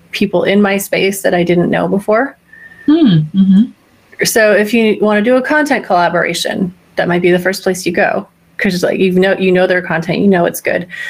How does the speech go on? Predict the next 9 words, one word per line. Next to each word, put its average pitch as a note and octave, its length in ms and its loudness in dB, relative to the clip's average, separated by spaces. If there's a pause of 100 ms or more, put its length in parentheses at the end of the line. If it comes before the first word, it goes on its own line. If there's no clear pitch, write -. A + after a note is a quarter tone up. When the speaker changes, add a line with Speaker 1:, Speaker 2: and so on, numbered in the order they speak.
(340)
Speaker 1:
Um, F#3 580 0 (960)
I, A3 80 2 (140)
I G#3+ 80 0
feel A3 160 0
like G#3+ 260 0 (800)
with G#3+ 260 2
fewer G#3+ 320 2
people G#3 380 0
sharing G#3+ 760 2